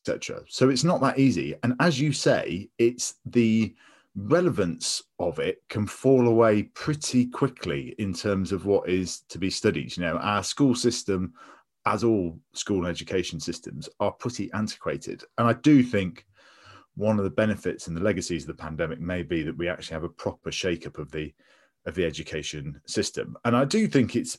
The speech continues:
it's partly on businesses to be able to upskill people themselves.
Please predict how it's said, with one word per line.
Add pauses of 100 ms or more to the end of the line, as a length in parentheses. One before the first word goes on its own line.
(120)
it's
partly
on (500)
businesses
to
be
able
to (240)
upskill
people
themselves.